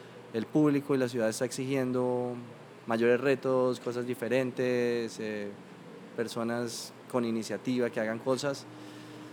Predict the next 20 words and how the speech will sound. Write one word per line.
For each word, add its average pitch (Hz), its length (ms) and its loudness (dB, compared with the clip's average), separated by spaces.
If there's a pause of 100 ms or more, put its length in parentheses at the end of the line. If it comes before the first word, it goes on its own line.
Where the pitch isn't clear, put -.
(300)
Entonces, 123 680 -2
un 139 180 0
buen 156 160 4
momento 156 500 2
como 117 340 -4 (1120)
para 113 160 6
hacer 113 240 2
arte. 120 300 2 (260)
Cada, 131 280 8
pues, 135 200 2
hay 113 120 4
muchos 120 260 -2
más 123 180 0
artistas 123 680 -4
que 110 260 -2
en 107 80 -2
el 101 100 -4
pasado, 127 520 6
hay 117 120 2
mucha 110 240 -6